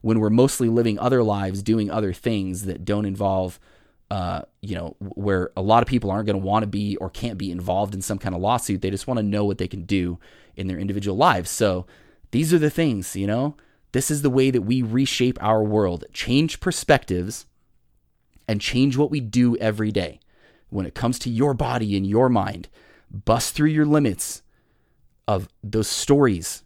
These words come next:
right? And then take action on a day-to-day basis. When it comes to reshaping our outer world that we're dealing with, open eyes, change perspectives, gather people, and change their perspective by sharing how you feel.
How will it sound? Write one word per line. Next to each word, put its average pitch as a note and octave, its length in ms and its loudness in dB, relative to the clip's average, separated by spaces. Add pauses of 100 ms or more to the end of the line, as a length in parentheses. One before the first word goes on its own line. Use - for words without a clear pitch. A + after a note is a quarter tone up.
(100)
right? A#2+ 340 0 (680)
And G#2 160 0
then G2 360 -2 (460)
take C3 300 0
action B2 460 2
on F#2+ 160 -6
a F#2+ 60 -4
day-to-day G#2+ 440 0
basis. - 580 -4 (580)
When A#2 140 0
it A2 80 -4
comes C3+ 240 0
to D3 80 4
reshaping D3 600 2
our C#3+ 180 0
outer D3 280 6
world A2+ 320 2
that G#2+ 100 0
we're A#2+ 120 2
dealing C3+ 420 4
with, F2+ 320 -4 (840)
open C#3+ 420 4
eyes, B2+ 600 2
change C3 500 0
perspectives, - 960 0 (680)
gather C3+ 400 6
people, F2+ 600 -4 (680)
and G#2+ 140 -2
change C3+ 420 0
their B2 180 4
perspective G#2 680 -2
by F#2 140 -4
sharing G#2 580 -2
how F#2+ 180 -6
you F#2 140 -4
feel. - 400 -12